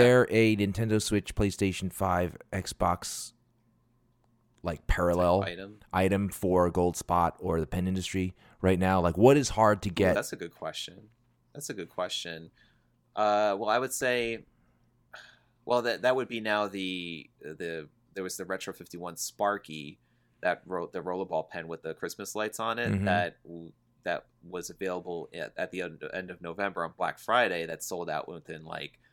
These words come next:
Speaker 2: a week
Speaker 1: Mm.
Speaker 2: or so. And now you see them, because they were originally selling for fifty bucks, and now they're on eBay for, like, eighty to a hundred dollars a piece.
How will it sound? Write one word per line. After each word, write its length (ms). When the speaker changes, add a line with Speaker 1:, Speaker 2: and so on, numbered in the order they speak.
Speaker 2:
a 80
week 380
Speaker 1:
Mm. 320
Speaker 2:
or 100
so. 540
And 580
now 380
you 140
see 180
them, 160
because 220
they 100
were 80
originally 320
selling 300
for 140
fifty 260
bucks, 500
and 360
now 200
they're 160
on 140
eBay 440
for, 180
like, 320
eighty 480
to 160
a 20
hundred 240
dollars 600
a 40
piece. 500